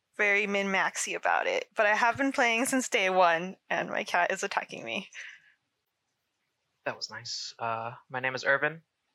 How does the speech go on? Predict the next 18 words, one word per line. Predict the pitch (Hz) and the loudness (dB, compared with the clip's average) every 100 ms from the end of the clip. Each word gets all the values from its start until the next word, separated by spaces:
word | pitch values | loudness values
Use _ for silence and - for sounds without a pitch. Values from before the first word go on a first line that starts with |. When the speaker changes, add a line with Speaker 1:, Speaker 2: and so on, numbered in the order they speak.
| _ - - - - - | _ -20 -20 -20 -20 -10
Speaker 2:
I've | 110 | -10
been | 113 | -8
playing | 113 123 120 | -6 -4 -2
Genshin | 123 120 - 127 127 | -4 -4 -6 -6 -6
for | 127 120 117 | -4 -4 -4
maybe | 123 127 139 | -6 -6 -4
about | 143 143 - | -2 -2 -4
two | 165 160 | -8 -2
months | 151 170 | -2 -2
now. | 180 175 180 _ _ _ _ _ _ _ - | -4 -4 -6 _ _ _ _ _ _ _ -18
Uh, | 113 110 135 135 - _ | -16 -16 -20 -20 -20 _
probably | 127 123 | -2 -2
more | 127 127 127 | -2 0 0
casual | 135 131 123 127 127 | 0 0 0 -4 -6
than | 131 120 - | -12 -14 -2
all | 123 123 | 0 0
of | 127 | -4
you. | 135 151 | -8 -8